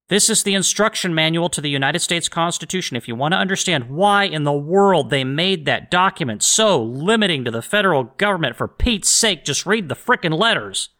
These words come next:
Why do the states have so much authority? Why, why is it that the states are delegated most authority over most issues? This is why. This isn't brain surgery. You don't have to be Archimedes to be able to do the math on this one.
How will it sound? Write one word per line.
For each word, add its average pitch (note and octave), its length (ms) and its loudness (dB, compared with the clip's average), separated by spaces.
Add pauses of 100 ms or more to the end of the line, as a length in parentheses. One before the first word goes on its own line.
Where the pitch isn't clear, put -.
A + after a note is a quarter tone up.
(140)
Why D#3+ 120 2
do A#3+ 80 -2
the G#3+ 80 -2
states - 300 0
have F3+ 120 0
so G3 140 -2
much F#3 160 -2
authority? E3+ 520 -2
Why, F3 200 0
why F3 300 0
is A#3 240 2
it - 220 -6
that C#3 120 -12
the D3+ 80 -6
states F#3 320 -2
are C#3+ 60 -4
delegated D#3+ 480 0
most D#3 280 0
authority F3 540 0
over D3+ 220 -2
most F3+ 300 2
issues? F#3+ 420 -4 (220)
This F4 180 2
is E4 100 0
why. E4 480 0 (220)
This - 120 -2
isn't C3 280 -2
brain F#3 280 0
surgery. D#3+ 460 0
You G3+ 80 0
don't G#3 140 0
have G3 120 0
to E3+ 80 -12
be E3+ 160 -4
Archimedes F#3 720 2
to C3+ 80 -4
be D3 140 0
able D3+ 100 0
to B2+ 60 -6
do D#3 100 0
the C3 80 -2
math D#3+ 300 0
on D3 100 2
this F#3 220 0
one. A2 240 -8